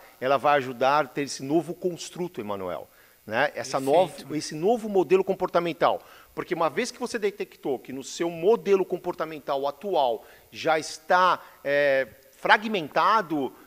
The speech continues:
Speaker 1: com incertezas, frágeis, então você tem que buscar rapidamente essa ajuda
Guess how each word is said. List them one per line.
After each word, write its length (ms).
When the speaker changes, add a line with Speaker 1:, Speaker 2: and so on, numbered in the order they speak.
Speaker 1:
com 540
incertezas, 1080
frágeis, 760
então 240
você 220
tem 220
que 100
buscar 540
rapidamente 880
essa 520
ajuda 600